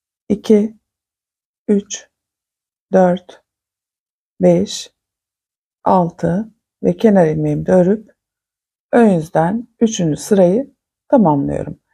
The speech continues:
Şimdi arka yüzde ve dördüncü sıradayız. Kenar ilmeğimi örmeden aldım. Bütün ilmeklerimi ters örüyorum.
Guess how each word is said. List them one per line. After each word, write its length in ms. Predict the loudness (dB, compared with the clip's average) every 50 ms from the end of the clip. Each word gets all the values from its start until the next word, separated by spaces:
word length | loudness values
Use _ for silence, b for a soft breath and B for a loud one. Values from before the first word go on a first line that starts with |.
| _ _ _ _
Şimdi 300 | _ 0 2 2 4 4
arka 360 | 2 2 0 0 0 2 2
yüzde 460 | 4 4 2 0 -2 -2 -2 -2 -2 -6 _ _ _ _ _ _ _ _ _ _ _ _ _ _ _ _ _ -4
ve 120 | -2 2
dördüncü 440 | 2 4 2 2 2 -2 -4 -4 -6
sıradayız. 800 | -6 -4 -2 -2 -2 0 0 0 2 2 2 0 0 -2 -8 _ _ _ _ _ _ 0
Kenar 280 | 2 4 4 4 2
ilmeğimi 300 | 2 0 -2 -2 -2 -2
örmeden 420 | -2 0 0 0 0 0 0 0 2
aldım. 540 | 2 2 0 0 0 0 -2 -2 -4 -6 _ _ _ _ _ _ _ _ -2
Bütün 360 | -2 0 2 2 2 2 4
ilmeklerimi 880 | 4 4 4 4 2 0 0 0 0 0 0 0 0 0 0 -2 -2 0
ters 360 | 0 2 2 0 0 -2 -2
örüyorum. 380 | -2 -2 -2 -6 -10 -12 -16